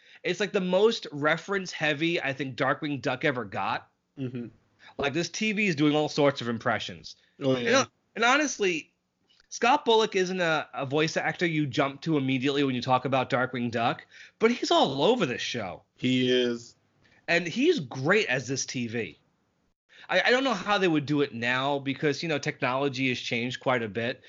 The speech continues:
Speaker 1: I mean, we
Speaker 2: Mm-hmm.
Speaker 1: just have a tube T V with a face on it. You
Speaker 2: Mm-hmm.
Speaker 1: know, it's, it'd probably be different if they did it now. But it, I like the T V. Out of the four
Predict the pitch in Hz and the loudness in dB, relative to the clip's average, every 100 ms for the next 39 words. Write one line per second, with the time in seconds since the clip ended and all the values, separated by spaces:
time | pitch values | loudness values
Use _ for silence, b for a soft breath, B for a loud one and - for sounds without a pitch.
0 | B - 175 196 247 233 185 135 - 165 | B -4 2 2 2 0 -2 -4 -2 -2
1 | 151 - 151 135 147 139 107 - 127 127 | -2 -2 -2 2 2 2 -4 -4 -2 -2
2 | 160 147 160 - _ _ _ _ _ _ | -2 0 -2 -6 _ _ _ _ _ _
3 | - 131 147 151 151 - - _ _ - | -10 -4 0 0 0 -6 -16 _ _ -6
4 | 208 254 247 175 143 143 143 143 120 127 | 0 0 2 0 2 2 0 -4 -4 -4
5 | 113 110 117 127 147 b b b - 247 | -6 -6 -4 -6 -8 b b b -2 0
6 | 262 - 254 254 226 - 175 151 127 104 | 2 2 2 2 -2 -6 -4 -2 -2 0
7 | 151 180 170 - 202 208 214 214 208 190 | 0 2 0 -2 2 4 4 4 2 0